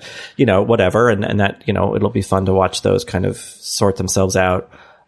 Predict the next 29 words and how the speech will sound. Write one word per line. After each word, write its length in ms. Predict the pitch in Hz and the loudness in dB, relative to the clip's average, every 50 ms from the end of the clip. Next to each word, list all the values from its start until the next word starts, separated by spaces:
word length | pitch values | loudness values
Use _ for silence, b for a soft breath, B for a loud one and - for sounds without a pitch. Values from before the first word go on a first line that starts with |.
| _ _ - | _ _ 0
Um, 680 | 104 98 95 92 92 92 90 92 92 90 90 90 - _ - | 2 2 4 4 2 2 0 0 -2 -2 -4 -4 -6 _ -4
and 100 | 147 170 | -2 -2
I 60 | 196 | 0
don't 160 | 240 277 285 | 0 0 0
know. 180 | 285 214 127 117 | 0 0 0 0
I 40 | 127 | 0
mean, 160 | 147 151 143 | 0 0 0
do 120 | 160 156 | 0 0
you 220 | 147 165 202 247 240 | 0 2 0 0 -2
feel 420 | - - - 139 135 139 135 127 | -4 -4 -2 0 0 2 2 2
like 300 | 110 110 104 104 - - | 2 2 2 0 0 -2
after 280 | - 104 101 - - 107 | -2 -4 -2 -2 -4 -4
two 220 | - - 104 95 | -2 0 0 0
episodes, 420 | 87 - - - - 98 95 - | 0 0 -4 -4 -2 -2 -2 0
and 80 | 104 107 | -2 -2
it's, 140 | 101 95 - - | -2 -4 -2 -4
it's 260 | - - - - - | -4 -2 -2 -2 -2
hard 200 | - 98 95 95 | 0 0 0 0
to 60 | 95 | -2
say 240 | - - 92 87 87 | 0 0 2 2 0
because 240 | 85 - 98 92 - | 0 0 -2 0 0
we're 100 | 101 98 | 0 2
now 240 | 107 107 107 107 | 2 2 2 2
back 280 | 95 110 104 92 - - | 2 0 0 0 0 -2
to 100 | 117 101 | -2 -2
kind 160 | - - 98 95 | 0 0 0 0
of 60 | - | -2
the 60 | - | -2
present, 440 | - - 104 98 95 98 90 - | 0 0 0 2 2 0 -2 -4